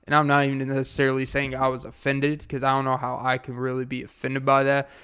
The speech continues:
But it's certainly awkward to hear. And it's weird that he focuses on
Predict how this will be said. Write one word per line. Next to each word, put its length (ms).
But 140
it's 100
certainly 380
awkward 480
to 80
hear. 480
And 140
it's 180
weird 360
that 280
he 160
focuses 680
on 480